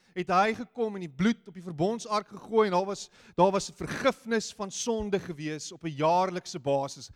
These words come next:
Hy was die ou. En daar sal altyd 'n, 'n opvolger wees vir die hoëpriester, as hy dalk daar ingaan, daar waar God is, daar waar hulle geglo het hy is, en hy gaan dood, dan kan hulle 'n nuwe ou kry,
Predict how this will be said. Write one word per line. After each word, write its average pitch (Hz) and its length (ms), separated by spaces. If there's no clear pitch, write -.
Hy 202 260
was 185 240
die 175 180
ou. 135 300
En 180 100
daar 196 160
sal 214 140
altyd 247 340
'n, 208 160
'n 180 140
opvolger 233 540
wees 226 220
vir 214 80
die 208 80
hoëpriester, 220 580
as 175 120
hy 190 120
dalk 190 200
daar 196 260
ingaan, 220 440
daar 196 380
waar 185 160
God 214 340
is, - 580
daar 160 180
waar 185 80
hulle 190 140
geglo 185 340
het 214 120
hy 208 80
is, 175 100
en 180 60
hy 165 60
gaan 196 340
dood, 196 260
dan 165 120
kan 190 120
hulle 180 180
'n 165 80
nuwe 196 260
ou 160 160
kry, 131 360